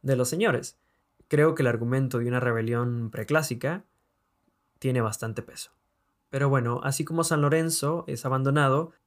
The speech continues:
la mayoría de los sitios olmecas comienzan a ser abandonados con la vuelta de milenio. Si bien estos sitios están poblados durante la llegada de los españoles y durante el reino de los mexicas,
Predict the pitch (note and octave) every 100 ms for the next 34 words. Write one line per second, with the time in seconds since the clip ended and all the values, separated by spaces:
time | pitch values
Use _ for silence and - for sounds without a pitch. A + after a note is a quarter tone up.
0 | _ - D3+ D#3+ D#3+ D#3+ D#3+ E3 C#3+ C#3
1 | D#3 D3 C#3+ B2 C3 - A#2+ A2+ B2 A#2
2 | B2+ B2+ C3 C3 C3+ B2+ A#2+ A#2+ _ _
3 | - B2+ A2 G#2+ A2+ A2+ B2 D3+ F3 C3+
4 | - _ _ _ - - D3+ D3 E3 E3+
5 | E3+ E3 D#3+ C#3 C#3+ C#3 - B2 B2 B2
6 | C3+ C3+ B2+ A#2+ A#2+ A#2 - _ _ _
7 | _ _ - C3 A2+ A2 A2 G#2+ A#2 B2
8 | A#2+ A#2 A2+ - B2 B2+ A2+ A2+ A#2+ -
9 | A#2+ A2 G#2 G#2 A2+ C3 C3 B2 A#2+ B2
10 | B2 C#3 B2 B2 -